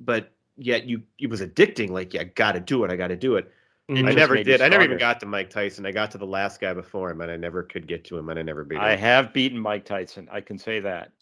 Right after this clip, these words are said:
Speaker 3: too.
Speaker 1: I think I saw it. I think Dave did it once where I actually witnessed it. <laughs>
Speaker 3: Now, uh, if you play on the Switch, you can play the game, but it's no longer Mike Tyson's Punch-Out, and he's
Speaker 1: Yeah.
Speaker 3: not in the game.
Speaker 2: Right.
Speaker 3: It's
Speaker 1: The
Speaker 3: like
Speaker 1: same
Speaker 3: you
Speaker 1: thing, I
Speaker 3: get
Speaker 1: think,
Speaker 3: to
Speaker 1: Tecmo Bowl two.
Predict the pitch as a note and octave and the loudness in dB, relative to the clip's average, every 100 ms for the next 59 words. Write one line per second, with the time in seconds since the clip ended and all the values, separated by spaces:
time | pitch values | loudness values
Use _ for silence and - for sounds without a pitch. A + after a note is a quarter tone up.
0 | _ - A#2 E3 D#3 - A#2 G#2 B2+ G3+ | _ -2 4 6 6 6 4 6 6 4
1 | A#2 A2 G#2+ G2+ F#2+ F#2+ F#2+ F#2 F2+ - | 2 0 0 0 -4 -2 -4 -8 -10 -10
2 | G2 F2+ F2 E2+ - F#2+ - F2+ F2+ E2+ | -4 -4 -4 -8 -6 -6 -6 -8 -6 -6
3 | E2+ - F2+ E2 - _ _ _ _ - | -10 -10 -8 -8 -10 _ _ _ _ -20
4 | - C3+ _ _ _ _ - - A#2 A#2+ | -16 -16 _ _ _ _ -20 -2 4 6
5 | A#2 A#2+ B2+ C#3+ C#3 B2+ C3 D3 F3+ G#3 | 6 6 4 4 2 -4 -2 4 6 6
6 | D#3+ - - D#3 C#3+ A2+ - C#3 B2+ - | 2 -2 -8 0 2 2 -4 -8 -8 -6
7 | C#3+ D#3 C#3 A2+ C3 A2+ G#2 G#2+ - A#2 | -2 -2 -2 -2 -2 -2 -4 -8 -8 -8
8 | B2 A#2 A2+ A2 A#2 A2+ B2 A2+ A#2+ G2 | -6 -6 -8 -6 -6 -4 -4 -4 -8 -14
9 | - B2 A2+ G#2+ G#2 G#2+ A#2 G2+ F#2 A2+ | -8 -8 -4 0 0 -2 -2 2 2 0
10 | G#2+ G2 F#2+ G#2 D#2+ _ _ _ _ D#3+ | -2 -10 -10 -10 -12 _ _ _ _ 4
11 | D3+ D3+ B2 F#3 F3 F#3 D#3+ D#3 D3 C3 | 8 8 8 6 6 6 6 6 4 0
12 | G#2 F3+ G3+ D3+ B2+ B2 B2 F3 E3 B2+ | 0 0 2 -2 2 0 2 2 2 -2